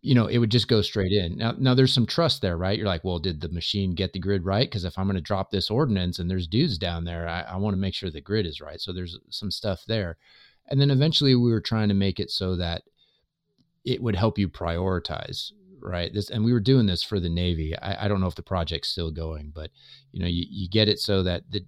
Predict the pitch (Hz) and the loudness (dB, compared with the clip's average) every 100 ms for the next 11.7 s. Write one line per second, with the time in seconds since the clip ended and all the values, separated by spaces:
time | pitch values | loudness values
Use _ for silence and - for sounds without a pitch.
0 | - 92 98 98 95 82 90 85 - - | -4 -2 2 2 2 0 -2 -4 -4 -6
1 | 92 - - 92 82 - 87 85 80 76 | -4 -4 -6 -8 -6 -8 -6 -6 -6 -8
2 | 82 82 - - 82 - - 95 85 80 | -6 -6 -8 -8 -8 -8 -6 -6 -6 -4
3 | 107 92 92 85 90 - 85 82 78 71 | -4 -2 -2 -4 -6 -8 -8 -6 -8 -8
4 | - 92 87 90 90 87 - 101 90 95 | -4 -2 -2 -4 -4 -4 -4 -4 -4 -2
5 | 101 92 - 87 85 78 73 85 78 82 | 0 -2 -4 -6 -8 -8 -10 -12 -10 -8
6 | 82 82 - 87 - - 87 87 82 - | -8 -8 -6 -6 -8 -12 -8 -6 -8 -4
7 | 104 90 82 - 87 78 80 80 80 82 | -2 -2 -6 -6 -8 -8 -10 -12 -12 -12
8 | 80 78 78 90 78 78 - 82 78 - | -12 -14 -12 -10 -10 -10 -12 -14 -18 -20
9 | _ - 90 87 82 80 87 - 85 76 | _ -8 -6 -4 -4 -6 -10 -10 -10 -8
10 | - 85 82 85 76 78 80 76 76 - | -6 -6 -6 -6 -8 -8 -10 -10 -12 -10
11 | 80 78 76 - 95 82 80 | -10 -10 -12 -6 -6 -6 -10